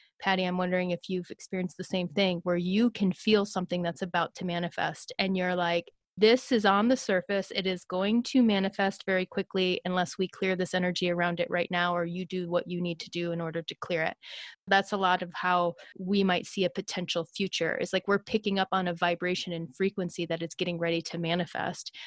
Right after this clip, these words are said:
But I do believe that we have the option, 'cause we are free will beings, to catch that and clear that energy so we don't have to experience it in our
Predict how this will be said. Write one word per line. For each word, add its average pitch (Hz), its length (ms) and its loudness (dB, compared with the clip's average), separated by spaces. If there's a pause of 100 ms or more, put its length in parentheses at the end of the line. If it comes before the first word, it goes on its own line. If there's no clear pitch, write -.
But 190 80 0
I 185 160 4
do 190 220 0
believe 190 320 0
that 170 200 0
we 190 200 -2
have 185 420 0
the - 160 -8
option, 170 580 0
'cause - 300 -8
we 175 140 -4
are 170 100 0
free 190 280 -2
will 175 180 2
beings, 180 560 0
to - 100 -6
catch - 460 -2
that 151 280 -4
and 180 200 -8
clear 285 420 4
that 196 220 0
energy 170 340 -2
so - 180 -6
we 180 140 0
don't 196 320 0
have 190 220 -2
to - 120 -12
experience 190 600 -4
it - 100 -4
in 175 120 -6
our 170 120 -2